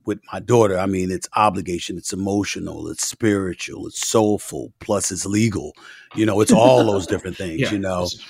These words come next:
Speaker 2: it's a
Speaker 1: And,
Speaker 2: job.
Speaker 1: um,
Speaker 2: It's also
Speaker 1: it's,
Speaker 2: a job.
Speaker 1: it's,
Speaker 2: Yeah,
Speaker 1: it's
Speaker 2: yeah.
Speaker 1: no question. And so to, to have two daughters and to know what I've endured,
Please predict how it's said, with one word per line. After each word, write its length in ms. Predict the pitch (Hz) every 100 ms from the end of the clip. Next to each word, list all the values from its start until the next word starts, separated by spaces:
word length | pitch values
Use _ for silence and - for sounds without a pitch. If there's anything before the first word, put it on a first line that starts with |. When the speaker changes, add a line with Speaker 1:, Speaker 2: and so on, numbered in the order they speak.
| - -
Speaker 2:
it's 100 | 170
a 40 |
Speaker 1:
And, 60 | 196
Speaker 2:
job. 180 | 170
Speaker 1:
um, 280 | 98 92 92
Speaker 2:
It's 100 | 147
also 240 | 170 170 165
Speaker 1:
it's, 20 |
Speaker 2:
a 40 |
job. 260 | 160 156 -
Speaker 1:
it's, 160 | 107 -
Speaker 2:
Yeah, 0 |
Speaker 1:
it's 120 | 107
Speaker 2:
yeah. 60 | 104
Speaker 1:
no 100 | 104
question. 500 | 127 113 - 92 82 101
And 220 | 98 -
so 420 | - 104 98 95 _ _ _ -
to, 180 | 110
to 220 | - 113 98
have 360 | 110 123 127
two 200 | - 127
daughters 560 | 110 107 101 98 98 - - _ _ _ _ _ _ _ _ _ _ 117
and 140 | 107
to 100 | 110
know 220 | 101 113
what 200 | 110 104
I've 260 | 101 107 95
endured, 600 | 90 98 92 85 -